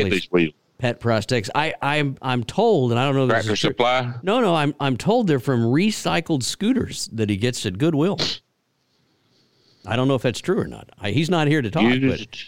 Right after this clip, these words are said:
Speaker 2: used Goodwill scooter
Speaker 1: used
Speaker 2: wheels.
Speaker 1: Goodwill scooter wheels. So anyway, it's good stuff going on. Listen, there, there's so many people that, that tune into this show every week. Um, and we do have some mystery listeners. I don't know why they, they, I've asked,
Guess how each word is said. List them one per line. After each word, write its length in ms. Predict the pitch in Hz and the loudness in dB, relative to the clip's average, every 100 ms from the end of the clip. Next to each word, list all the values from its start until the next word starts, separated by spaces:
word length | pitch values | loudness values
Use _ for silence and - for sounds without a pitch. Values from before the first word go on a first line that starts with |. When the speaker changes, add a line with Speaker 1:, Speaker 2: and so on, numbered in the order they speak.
| - - - | -18 -12 0
Speaker 2:
used 280 | 117 117 | 0 2
Goodwill 400 | 123 120 110 117 | 0 0 2 2
scooter 400 | 110 117 117 80 | 2 0 2 2
Speaker 1:
used 360 | 117 151 165 165 | 4 4 4 2
Speaker 2:
wheels. 160 | 80 135 | 2 2
Speaker 1:
Goodwill 440 | 156 143 147 147 | 2 2 2 2
scooter 360 | - 147 131 87 | 0 0 2 0
wheels. 300 | 69 53 - | -4 -8 -8
So 240 | - 104 | 0 2
anyway, 300 | 127 147 82 | 2 2 0
it's 120 | 85 110 | -4 -2
good 160 | 135 | -4
stuff 320 | - 113 98 | 0 -2 -2
going 200 | 98 87 | -4 -2
on. 140 | 80 - - - - - | -4 -6 -14 -20 -10 0
Listen, 320 | 247 190 175 | 2 4 4
there, 180 | 208 156 | 2 2
there's 220 | 185 170 | 0 0
so 160 | 240 262 | 2 2
many 200 | 208 - | 2 2
people 340 | 151 139 123 | 2 2 0
that, 260 | 101 104 117 | 0 -2 -2
that 180 | 104 - | -4 0
tune 200 | 151 135 | 2 2
into 180 | 113 | 2
this 200 | 87 90 | 0 -2
show 260 | - 104 90 | -2 -2 -2
every 360 | - 104 101 90 | -2 -2 0 -2
week. 400 | 90 85 - - _ _ _ _ - | 0 -2 -6 -18 _ _ _ _ -8
Um, 360 | 98 92 85 - - | -4 -2 -4 -8 -2
and 140 | 110 | 0
we 80 | 113 | 2
do 220 | 143 180 | 2 4
have 220 | 143 120 | 2 0
some 220 | - 95 | 0 2
mystery 380 | 120 151 - 110 | 2 0 0 0
listeners. 420 | 110 127 - 87 | 2 0 -2 -2
I 140 | 110 160 | 0 2
don't 160 | 151 | 2
know 120 | 135 110 | 2 2
why 340 | 120 131 139 | 0 0 0
they, 520 | 120 101 98 - 98 - 82 | 2 2 0 -4 -12 -14 -6
they, 240 | 104 95 | -4 -2
I've 200 | 95 98 | -2 0
asked, 340 | 113 139 - | 0 -2 -4